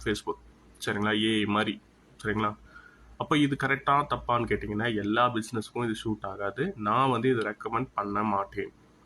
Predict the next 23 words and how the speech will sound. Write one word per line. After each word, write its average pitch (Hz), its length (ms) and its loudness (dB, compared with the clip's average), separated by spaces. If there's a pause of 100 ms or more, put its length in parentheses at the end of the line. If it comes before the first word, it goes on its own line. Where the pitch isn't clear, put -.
(140)
ஏன் 127 260 2
அப்படின்னா, 110 560 -4 (1040)
ஆஹ், 107 520 2
இதுக்கு 139 300 0
வந்து 123 220 2
ஆடியன்ஸுங்கிறது 127 920 0
வந்து 110 240 -4 (120)
பேசிக் 127 380 0
தான் 123 140 -2
தெரியும் 107 300 -2
தவிர, 120 420 -4 (260)
டெப்த்தா 139 380 0
தெரியாது. 104 420 -2 (960)
ஒரு 120 140 4
ஹியூமன் 139 600 4
ம-, 110 400 4
மைண்டுக்கும், 110 640 2 (260)
அஹ், 110 180 -4
மிஷின் 117 380 2
மைண்டுக்கும், 110 380 0
அது 113 200 0
ரோபோ 123 340 2
மைண்டுக்கும் 117 500 0